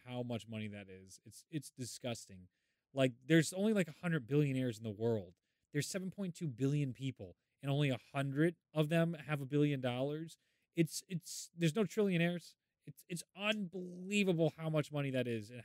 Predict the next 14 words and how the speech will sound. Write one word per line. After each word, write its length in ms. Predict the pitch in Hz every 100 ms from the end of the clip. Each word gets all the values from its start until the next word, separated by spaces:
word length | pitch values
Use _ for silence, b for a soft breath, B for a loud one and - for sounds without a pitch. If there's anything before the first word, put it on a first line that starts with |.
| -
how 140 | 147 139
hard 160 | 143 127
it 100 | 113
is 80 |
to 80 | 110
spend 260 | - 120 107
all 120 | 101
that. 200 | 104 117 _ _ -
It's, 220 | 135 - -
it's 220 | 143 -
what, 160 | 139 113
a 40 | - 151
thousand 580 | 156 170 160 175 165 160 _
millions? 920 | 127 120 123 160 180 190 202 - -